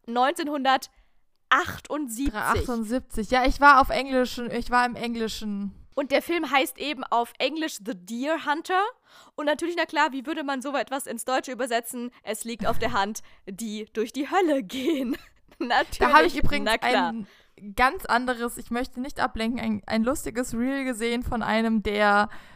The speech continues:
Speaker 2: französische Filme, den französischen Titel wieder auf, äh, Englisch übersetzt hat. Und es war halt, es waren alles so Komödien.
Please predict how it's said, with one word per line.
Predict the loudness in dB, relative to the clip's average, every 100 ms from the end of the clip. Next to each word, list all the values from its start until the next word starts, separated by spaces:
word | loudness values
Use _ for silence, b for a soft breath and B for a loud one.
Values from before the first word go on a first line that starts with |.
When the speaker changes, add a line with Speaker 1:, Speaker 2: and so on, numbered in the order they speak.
| B -2
Speaker 2:
französische | 0 2 2 2 0 0 -2
Filme, | 0 0 0 0 -2 -4
den | -6 -4
französischen | -4 -2 -4 -4 -6
Titel | -6 -6 -6 -6
wieder | -8 -2 2 4 4
auf, | 4 4 2 -2 -6 0
äh, | 4 6 4 2 -8 -10 -4
Englisch | -2 0 -2
übersetzt | 2 2 2 -2 2
hat. | 4 4 2 0
Und | 4 4 0 -6 B B B
es | 2
war | 6 8
halt, | 6 4
es | 2
waren | 4 4
alles | 2 2
so | 2
Komödien. | 2 4 2 2 0 0